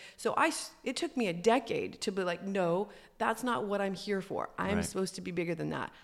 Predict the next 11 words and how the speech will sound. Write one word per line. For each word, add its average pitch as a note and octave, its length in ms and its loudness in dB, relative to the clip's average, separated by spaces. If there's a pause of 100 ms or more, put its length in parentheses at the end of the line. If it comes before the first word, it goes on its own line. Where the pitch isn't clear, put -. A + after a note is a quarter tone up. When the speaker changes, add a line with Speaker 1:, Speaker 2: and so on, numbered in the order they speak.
(120)
Speaker 1:
I G3 140 4
have G#3+ 220 0
a G#3 60 0
bigger F3+ 300 -2
purpose F3 460 -4
in E3 180 -2
my D#3+ 120 -2
life." - 460 -6
Speaker 2:
Right. E2 200 -2 (540)
Speaker 1:
And G3+ 160 2
so G3 380 2